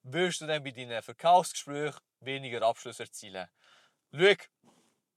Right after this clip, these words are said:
ich habe ja all meine tausendfünfhundert Comedy-Sketches gelöscht gehabt. Wenn das der richtige Weg wäre,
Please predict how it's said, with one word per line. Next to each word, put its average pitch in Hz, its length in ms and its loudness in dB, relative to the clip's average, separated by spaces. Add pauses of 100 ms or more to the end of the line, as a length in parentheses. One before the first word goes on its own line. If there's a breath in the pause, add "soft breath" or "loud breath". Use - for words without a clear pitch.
(360)
ich 165 160 -6
habe 190 100 6
ja 175 200 12
all 175 240 10
meine 180 300 -8
tausendfünfhundert 165 880 -10
Comedy-Sketches 151 920 -6
gelöscht 139 320 -2
gehabt. 101 260 -6 (280)
Wenn 131 280 -4
das 196 340 10
der 185 140 -2
richtige 180 460 -8
Weg 165 260 4
wäre, 104 500 0